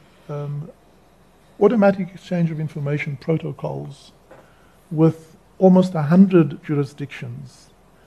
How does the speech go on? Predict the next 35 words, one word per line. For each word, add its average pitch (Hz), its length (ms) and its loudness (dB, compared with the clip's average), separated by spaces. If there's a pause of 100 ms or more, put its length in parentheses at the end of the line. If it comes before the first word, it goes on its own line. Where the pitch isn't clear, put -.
(160)
that 147 220 -4
gives 185 300 4
us - 400 -10
records 147 640 -4
of 151 180 -10
South 139 200 -10
Africans 139 720 -12
who 143 140 -8
have 139 440 -6 (640)
financial 143 480 -2
assets - 600 -12 (340)
abroad. 131 400 -4 (1600)
When 214 200 4
we 247 100 4
get 180 300 4
that, - 360 -10 (880)
we 165 220 2
then 160 180 -2
have 151 260 -2
to, 156 360 -8
and 160 140 0
because 214 420 0
we 208 100 4
have 185 300 6
that, 139 240 0
we 160 100 -4
know 160 300 6
that 147 280 -2
there's 143 220 -6
about 143 280 -10
four 214 140 4
hundred 208 160 4
and 185 120 2
fifty 175 240 -10
billion 139 520 0